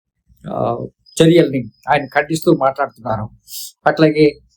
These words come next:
మెడికల్ కాలేజెస్ ప్రైవేటైజేషన్ చేస్తున్నారు అని చెప్పి ఆయన పెద్ద ఎత్తున ఒక ఉద్యమం తీసుకొచ్చారు.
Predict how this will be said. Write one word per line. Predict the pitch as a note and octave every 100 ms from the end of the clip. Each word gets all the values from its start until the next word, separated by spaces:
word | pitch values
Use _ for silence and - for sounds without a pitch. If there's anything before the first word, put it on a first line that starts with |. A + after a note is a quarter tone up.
| _
మెడికల్ | - D#3+ E3+ F3
కాలేజెస్ | D#3+ D3+ D#3 D#3+ - E3
ప్రైవేటైజేషన్ | D3 D3 D#3+ E3 D3+ D#3 D#3
చేస్తున్నారు | D3+ - D3+ C#3+
అని | C#3 C3+
చెప్పి | C3+ D3+ D3+ _ _ - C#3+
ఆయన | D3
పెద్ద | C#3 C#3+ C#3+
ఎత్తున | D#3 - D#3
ఒక | D3 -
ఉద్యమం | C#3+ C#3 D3+ D#3+ -
తీసుకొచ్చారు. | C3 - C#3+ C#3+ C#3 C#3